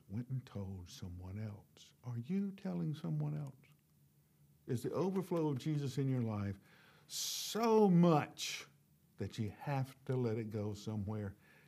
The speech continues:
You have to tell somebody? That's the real problem with evangelism.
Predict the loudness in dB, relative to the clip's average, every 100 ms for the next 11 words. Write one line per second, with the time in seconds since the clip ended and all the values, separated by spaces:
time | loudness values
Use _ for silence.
0 | -14 -10 -6 -8 -8 -6 -4 -4 -6 -4
1 | -4 -4 -8 -10 -14 _ _ _ _ _
2 | _ _ _ _ _ -10 -6 -4 -2 0
3 | -2 -2 -4 -2 -4 -4 -6 -6 -6 -6
4 | -8 -16 -20